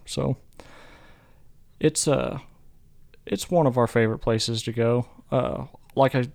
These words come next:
told you before, like, we don't, we couldn't see ourselves, like, really living there. But I've looked at maybe having a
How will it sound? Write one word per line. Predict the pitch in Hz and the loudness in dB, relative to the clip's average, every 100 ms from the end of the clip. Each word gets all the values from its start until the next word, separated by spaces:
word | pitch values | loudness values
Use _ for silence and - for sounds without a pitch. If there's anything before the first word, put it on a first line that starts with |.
| - | -16
told | - 139 127 | -2 0 0
you | |
before, | 120 113 120 120 | -2 -2 0 2
like, | 120 120 | 2 2
we | 139 | 0
don't, | 131 127 143 | 0 -2 -4
we | 151 | -2
couldn't | 147 123 | 0 0
see | - | 0
ourselves, | 120 110 113 113 | -2 -2 -4 -6
like, | 117 - - | -10 -12 -6
really | 143 120 113 | -2 0 2
living | 123 123 113 | 2 2 0
there. | 113 120 127 - - 135 | 0 0 -2 -6 -16 -4
But | 127 120 120 - | 0 0 0 0
I've | 123 127 | 0 2
looked | 123 113 113 | -2 -4 -6
at | - | -4
maybe | 120 117 117 117 113 110 | -2 0 0 -2 -2 -6
having | 120 117 113 113 110 110 - | -2 -2 0 -2 -2 -6 -10
a | - | -10